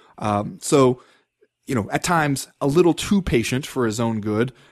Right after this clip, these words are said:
and that can work against you in the scorecards, especially with judges in M M A who sometimes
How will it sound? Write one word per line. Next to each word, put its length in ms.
and 440
that 180
can 140
work 200
against 300
you 40
in 60
the 60
scorecards, 500
especially 560
with 340
judges 400
in 80
M 140
M 100
A 240
who 260
sometimes 640